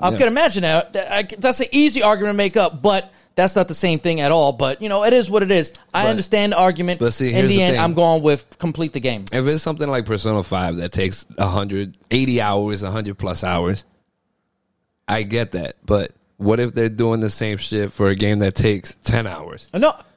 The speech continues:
Speaker 1: like I said.
Speaker 2: twenty hours max. You know what I mean?
Speaker 1: And I agree with you. But, like, that's why I said, I'm on your side. If I had to pick a side, okay? If I had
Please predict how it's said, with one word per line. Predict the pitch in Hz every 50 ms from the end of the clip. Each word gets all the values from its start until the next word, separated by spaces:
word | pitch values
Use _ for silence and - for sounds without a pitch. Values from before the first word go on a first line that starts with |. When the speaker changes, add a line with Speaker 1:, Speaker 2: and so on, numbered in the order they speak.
| _ _ -
Speaker 1:
like | 185 190 214
I | 208
said. | -
Speaker 2:
twenty | 117 - - 110 104 92
hours | 90 87 85 78 - - -
max. | 98 101 95 67 - - - - _ _ _ _ _
You | 95 98
know | 101 101
what | 104 110
I | 113
mean? | 117 120
Speaker 1:
And | 131 151 151 147 151
I | 151 156 156
agree | 156 143 131 139 143 131
with | 123 120 - -
you. | 113 101 101 -
But, | 123 143 139
like, | 151 160 160
that's | 165 180 185 185 -
why | 196 175
I |
said, | 165 - 160 - -
I'm | 160 180 208 226
on | 240 247 240 220
your | 214 214 202
side. | - - 196 165 151 143 143 135 - _ _ _ _ _ _ _ _ _ _ _
If | 160 156 - 196
I | 190 202
had | 214 226 214
to | 214
pick | - - 208 196 190 - -
a | 175
side, | 160 - - 151 123 107 104 95 - _ _ _ _ _ _ _ _ _ _ -
okay? | - - - 156 139 139 131 - _ _ _ _
If | - 156 147 -
I | 190 185 202
had | 202 208 196 -